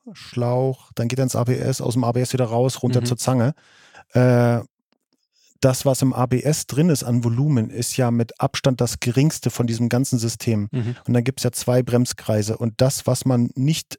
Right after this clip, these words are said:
Speaker 1: entlüftet, wenn man das so klassisch macht als Selbstschrauber, ist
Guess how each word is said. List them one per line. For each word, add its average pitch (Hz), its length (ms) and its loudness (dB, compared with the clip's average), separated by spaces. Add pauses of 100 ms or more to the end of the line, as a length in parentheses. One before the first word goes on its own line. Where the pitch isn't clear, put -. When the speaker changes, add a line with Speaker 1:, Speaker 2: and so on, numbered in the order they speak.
Speaker 1:
entlüftet, 131 600 0
wenn 113 100 2
man 113 140 2
das 113 120 -2
so - 100 -8
klassisch - 420 -2
macht 110 200 -4
als - 140 -6
Selbstschrauber, 120 580 -2 (560)
ist - 220 -2